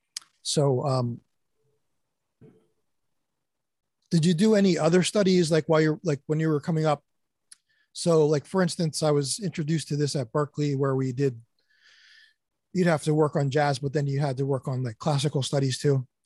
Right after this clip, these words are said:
or, um, single note, not classical guitar, but single note studies. Did you do that, um, when you were coming up, like, when you were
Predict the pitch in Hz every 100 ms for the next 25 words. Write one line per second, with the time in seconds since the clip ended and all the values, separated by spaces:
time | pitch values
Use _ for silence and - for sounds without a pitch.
0 | _ _ 165 143 120 107 - _ _ -
1 | - 190 151 147 147 135 220 175 - 170
2 | 147 147 151 135 156 139 135 123 - 156
3 | 143 139 131 - 139 131 123 - 131 135
4 | 147 156 151 - _ - 143 131 127 123
5 | - _ _ _ _ _ _ _ _ 147
6 | 147 143 139 156 160 151 _ - 135 -
7 | 135 127